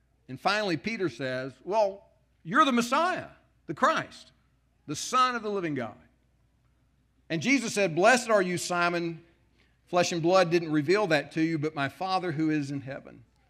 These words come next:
And I tell you, on this rock," that is, on this confession, this fact of my deity, "I'm going to build my church, and the gates of hell will not prevail against it."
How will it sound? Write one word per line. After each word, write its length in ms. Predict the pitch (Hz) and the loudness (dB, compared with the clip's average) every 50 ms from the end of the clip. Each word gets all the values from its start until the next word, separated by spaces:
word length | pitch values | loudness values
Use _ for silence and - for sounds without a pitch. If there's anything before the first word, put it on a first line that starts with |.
| _ _ _ _ _ - | _ _ _ _ _ -4
And 80 | 147 147 | -2 0
I 80 | 147 | 0
tell 260 | 147 - - 220 233 | 0 0 0 0 0
you, 180 | 233 220 214 226 | 0 -2 -2 -2
on 220 | - 180 165 156 151 | -2 0 0 0 0
this 220 | 151 156 147 - | -2 -2 -4 -4
rock," 340 | 147 185 202 175 139 131 - | 0 4 4 4 4 4 0
that 160 | 160 165 175 | -2 -2 0
is, 140 | 180 165 139 | 0 -2 -2
on 140 | 165 160 151 | -4 -4 -2
this 180 | 156 170 165 | -2 -4 -4
confession, 760 | - - 151 139 - - 233 233 214 156 - 160 139 120 110 - - _ _ _ _ - | -4 -6 -8 -8 -6 -4 -2 -2 -2 -2 -2 -4 -4 -6 -8 -12 -16 _ _ _ _ -6
this 180 | 147 160 - | -6 -6 -6
fact 380 | - - 208 220 220 208 - 185 | 0 4 6 6 6 6 2 -2
of 100 | 170 151 | -4 -2
my 220 | 165 175 175 160 | 2 2 2 2
deity, 640 | 151 135 170 240 254 240 165 135 - 131 120 117 123 | 2 -2 -4 -2 0 0 0 0 -2 -6 -8 -6 -4
"I'm 220 | 143 175 196 180 | -4 -2 -2 -2
going 240 | 156 170 175 170 165 | 0 0 0 0 0
to 80 | 147 135 | -2 -4
build 360 | 123 117 160 185 202 196 185 | -2 -2 -2 -2 -2 -2 -4
my 200 | 185 180 180 180 | -2 -2 -2 -2
church, 420 | 175 - - 170 143 127 120 - | -4 -4 -6 -4 -4 -4 -6 -6
and 100 | 127 123 | -8 -10
the 60 | 123 117 | -8 -6
gates 260 | 135 143 151 139 - | -4 -4 -4 -4 -6
of 120 | 139 - - | -8 -14 -12
hell 380 | - 185 185 147 127 120 117 - - - _ _ _ - | -8 -6 -4 -4 -4 -4 -8 -12 -18 -20 _ _ _ -12
will 100 | 135 131 | -10 -6
not 220 | 143 147 151 - | -4 -4 -4 -4
prevail 340 | - 139 123 135 135 135 135 | -6 -6 -4 -2 -2 -2 -2
against 360 | 135 147 190 196 170 - - | -2 -4 -4 -6 -6 -8 -12
it." 100 | 120 - | -16 -18